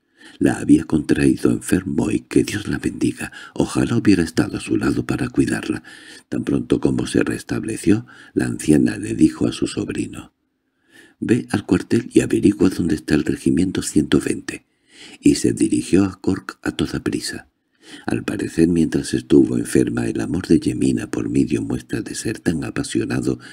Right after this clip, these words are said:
que su madre se sintió abrumada e hizo la promesa de que, si su querida hija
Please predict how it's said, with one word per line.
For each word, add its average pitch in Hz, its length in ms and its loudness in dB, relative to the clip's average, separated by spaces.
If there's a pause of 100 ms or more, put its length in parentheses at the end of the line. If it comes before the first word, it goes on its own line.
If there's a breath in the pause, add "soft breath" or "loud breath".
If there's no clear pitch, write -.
(220 loud breath)
que - 120 -4
su 62 140 -4
madre 62 340 -4
se - 140 -2
sintió 60 440 0
abrumada 64 760 0 (560 loud breath)
e 85 60 2
hizo 90 320 0
la 76 140 0
promesa - 520 -2
de - 240 -10
que, - 280 -8 (340 loud breath)
si - 260 4
su - 200 4
querida 82 460 2
hija - 480 -6